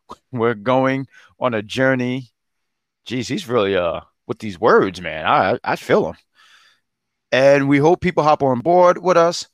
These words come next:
For those who don't, that's okay. Wrestling has a lot of different products.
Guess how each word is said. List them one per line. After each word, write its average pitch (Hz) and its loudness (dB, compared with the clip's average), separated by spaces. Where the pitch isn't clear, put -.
For 127 -4
those 156 0
who 139 -10
don't, 147 0
that's 123 -2
okay. 127 -4
Wrestling 127 -6
has 123 -2
a 110 -4
lot 113 4
of 107 0
different 113 -10
products. 151 0